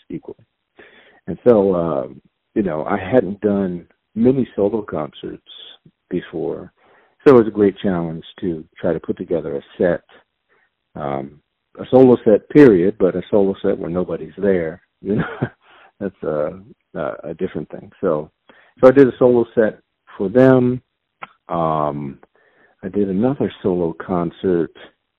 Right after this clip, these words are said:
for, uh, who was that for? Um, well, I did another,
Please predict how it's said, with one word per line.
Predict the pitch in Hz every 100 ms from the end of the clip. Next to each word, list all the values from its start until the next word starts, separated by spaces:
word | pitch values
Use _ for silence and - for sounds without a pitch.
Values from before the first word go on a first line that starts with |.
| _ _ _ _ _ _ - -
for, | 107 95 90 87 85
uh, | 78 80 78 78 78 71 - _ _ _ _ _ _
who | - 143
was | 107 -
that | 87 - -
for? | - - _ _ _ _ _ _ _ _ _ _ _ _ _ _ -
Um, | 85 85 82 78 78 78 80 - _ _ _ -
well, | 120 107
I | 85
did | 110 131
another, | 123 113 123 123